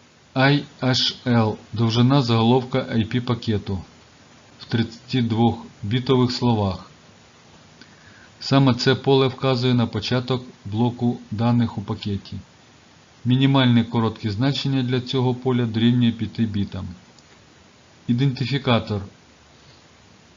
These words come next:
Значення, яке призначається відправником пакету та призначене для з'ясування коректної від послідовності фрагментів при складанні датаграми.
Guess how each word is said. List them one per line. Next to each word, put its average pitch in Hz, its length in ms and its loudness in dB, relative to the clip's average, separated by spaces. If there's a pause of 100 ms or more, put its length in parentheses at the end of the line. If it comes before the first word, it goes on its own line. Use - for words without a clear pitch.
(1120)
Значення, 139 600 4
яке 127 400 -2 (180)
призначається 120 840 -2
відправником 113 800 -2
пакету 120 560 -4 (720)
та 139 140 0
призначене 123 720 2
для 120 300 0 (180)
з'ясування 117 720 0 (560)
коректної 120 600 0
від 113 160 -4
послідовності 110 800 0
фрагментів 113 800 -2
при 113 220 -4
складанні 113 580 -2
датаграми. 98 680 -6